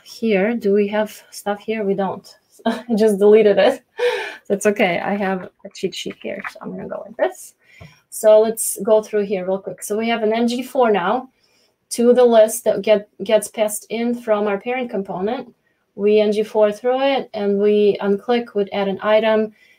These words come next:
And when add item is called, we know we are going to emit an event,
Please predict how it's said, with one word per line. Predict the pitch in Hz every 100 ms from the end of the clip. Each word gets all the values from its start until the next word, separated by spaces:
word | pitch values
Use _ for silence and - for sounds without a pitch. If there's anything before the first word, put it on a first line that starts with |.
| _
And | 196 202
when | 208 196 -
add | 208 -
item | 196 202 208 196
is | 196 190
called, | - 254 254 247 247 - - _ _ _ _ _
we | 208 202
know | 202 202 202
we | 202 202 202
are | 185 190
going | 190 196 196
to | - 196
emit | 196 196 190
an | 185
event, | 185 196 214 214